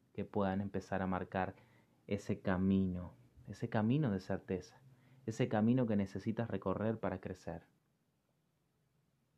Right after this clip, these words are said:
Esto es sumamente poderoso, amigos, es sumamente poderoso. El autoconocimiento es la libertad.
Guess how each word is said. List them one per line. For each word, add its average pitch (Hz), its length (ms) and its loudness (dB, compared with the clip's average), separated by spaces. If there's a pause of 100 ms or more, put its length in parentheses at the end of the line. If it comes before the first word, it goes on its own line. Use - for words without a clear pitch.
(1000)
Esto 113 200 -4
es - 60 -4
sumamente 95 580 2
poderoso, 95 460 4
amigos, 95 480 -4
es - 80 -12
sumamente 101 520 2
poderoso. 92 520 -2
El 95 60 0
autoconocimiento 101 920 2
es - 100 -10
la 101 100 0
libertad. 147 960 10